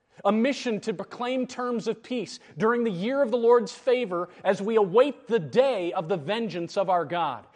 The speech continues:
The year of the Lord's favor. That's what Jesus inaugurated in his ministry. As we await the day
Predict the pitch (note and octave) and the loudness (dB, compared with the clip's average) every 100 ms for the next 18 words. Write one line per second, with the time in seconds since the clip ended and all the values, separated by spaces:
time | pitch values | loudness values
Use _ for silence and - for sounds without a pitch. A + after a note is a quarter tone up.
0 | - - G3+ D3+ B3 C#4+ C#4 A3 A3+ A3+ | -14 -4 -4 0 0 2 2 2 4 6
1 | A#3 - A#3+ G#3+ D#3 F#3+ G#3+ F3+ F#3+ A3+ | 4 2 -2 0 0 -2 -4 -6 -6 -8
2 | G#3+ A3 G#3+ A3 F#3 D#3 C#3+ D3+ - - | -8 -4 0 0 0 -2 -2 -4 -10 -12
3 | - G3 F#3+ E3+ F#3+ G3 F3 - C#3 G2+ | -4 -4 -4 -6 -6 -6 -8 -10 -10 -10
4 | _ _ _ _ _ _ _ _ _ _ | _ _ _ _ _ _ _ _ _ _
5 | _ _ _ - G#3+ G#3 A3 G3 G3+ C4+ | _ _ _ -4 -2 2 2 4 6 6
6 | C4+ C4 D3+ A3+ A3+ F3 A2+ | 4 -4 2 2 2 -2 -4